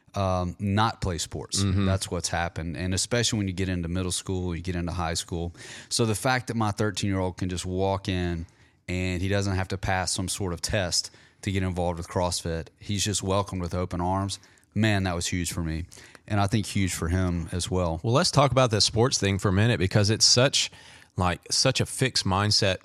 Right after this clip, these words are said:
Speaker 2: idea. Like, it's all about winning and losing, and everything is defined by that. From, like, eight-year-old kids, nine-year-old, ten-year-old kids are playing, and if they don't come home with this massive trophy and this massive ring, then it was a failure of a weekend.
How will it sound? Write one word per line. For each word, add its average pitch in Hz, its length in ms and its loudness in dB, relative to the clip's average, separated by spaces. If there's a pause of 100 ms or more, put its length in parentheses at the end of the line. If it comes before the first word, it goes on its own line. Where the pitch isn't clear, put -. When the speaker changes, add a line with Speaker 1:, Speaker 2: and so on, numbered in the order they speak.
(320)
Speaker 2:
idea. 98 540 4
Like, 90 260 4
it's 98 120 0
all 117 420 6
about 98 580 4 (420)
winning 104 360 4
and 98 140 4
losing, 90 380 2
and 78 120 -2
everything 107 480 4
is 92 260 2 (100)
defined 101 440 4
by 90 140 6
that. 85 320 2
From, 101 260 2
like, 90 320 -4
eight-year-old 113 460 2
kids, 113 500 2
nine-year-old, 110 640 2
ten-year-old 117 460 4
kids 120 500 4 (400)
are 95 240 8
playing, 110 600 4 (240)
and 98 280 4
if 98 120 0
they 101 100 4
don't 107 280 0
come 104 140 4
home 110 200 4
with 98 100 2
this 87 160 2
massive 101 440 2
trophy 104 400 2
and 92 100 2
this 90 120 0
massive 95 420 4
ring, 107 280 2
then 90 120 4
it 95 80 4
was 92 120 2
a 87 60 0
failure 98 420 4
of 92 80 2
a 85 60 2
weekend. 90 560 2